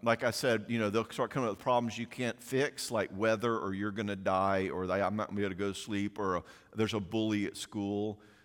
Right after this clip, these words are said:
I mean, you can't fix the bully at school.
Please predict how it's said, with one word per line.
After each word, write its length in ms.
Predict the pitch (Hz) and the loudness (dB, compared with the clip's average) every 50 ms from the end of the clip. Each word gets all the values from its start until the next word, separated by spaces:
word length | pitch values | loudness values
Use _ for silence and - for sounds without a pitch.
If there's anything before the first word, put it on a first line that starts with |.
| _ _ - | _ _ -4
I 80 | 110 | -2
mean, 120 | 113 123 131 | 0 0 0
you 100 | 185 214 | 0 0
can't 240 | - 262 202 151 | 0 -2 -2 -2
fix 260 | - - 135 - - - | -4 -6 -6 -6 -6 -8
the 100 | 113 92 | -8 -6
bully 400 | 82 101 101 104 101 101 95 - | -4 -2 -2 0 0 0 -2 -2
at 60 | - | -6
school. 640 | - - - - 98 98 107 127 160 170 175 175 | -8 -12 -8 -6 -4 -2 0 0 -2 -2 -4 -8